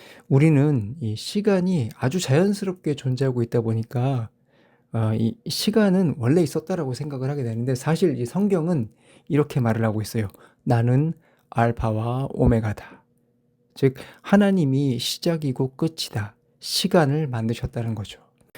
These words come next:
성경은 이 순서도 진리인데, 성경책의 처음 시작이 뭐죠? 태초에예요. 즉, 이 순서도 사실은 이, 이, 이 성경책의 순서도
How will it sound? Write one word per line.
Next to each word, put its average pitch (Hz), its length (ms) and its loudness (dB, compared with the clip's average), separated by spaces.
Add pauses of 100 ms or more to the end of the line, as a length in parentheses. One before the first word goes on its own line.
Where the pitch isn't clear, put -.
(140)
성경은 185 840 4
이 120 120 -4
순서도 208 800 4
진리인데, 120 840 -2
성경책의 214 840 0 (200)
처음 226 340 4
시작이 185 400 0
뭐죠? 127 320 -2 (580)
태초에예요. - 1300 -2 (440)
즉, 139 340 -4 (440)
이 135 280 0 (160)
순서도 180 800 4
사실은 170 680 -2
이, 123 220 -4 (220)
이, 151 320 0 (100)
이 143 120 0
성경책의 202 640 0
순서도 170 640 -2